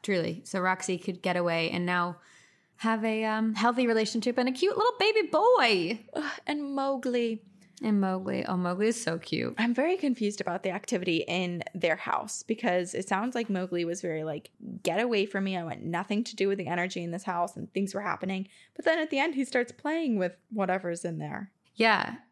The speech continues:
Speaker 1: Well, that could mean that there's two different spirits. We, we don't know.
Speaker 2: Mm, mm-hmm. True.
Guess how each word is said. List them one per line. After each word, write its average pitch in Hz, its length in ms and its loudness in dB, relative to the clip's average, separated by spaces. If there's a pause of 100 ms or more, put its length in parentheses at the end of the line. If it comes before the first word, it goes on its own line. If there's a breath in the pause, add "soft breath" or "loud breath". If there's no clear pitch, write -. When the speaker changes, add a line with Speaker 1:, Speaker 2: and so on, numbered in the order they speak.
(100)
Speaker 1:
Well, 233 260 4
that 262 220 4
could 262 160 4
mean 220 160 4
that 185 80 0
there's 214 200 0
two 220 300 2
different 175 320 0
spirits. 165 480 0
We, - 240 -4
we 180 160 -2
don't 165 180 0
know. 156 260 -2
Speaker 2:
Mm, 196 380 -4
mm-hmm. 202 320 -4 (160)
True. 175 440 -6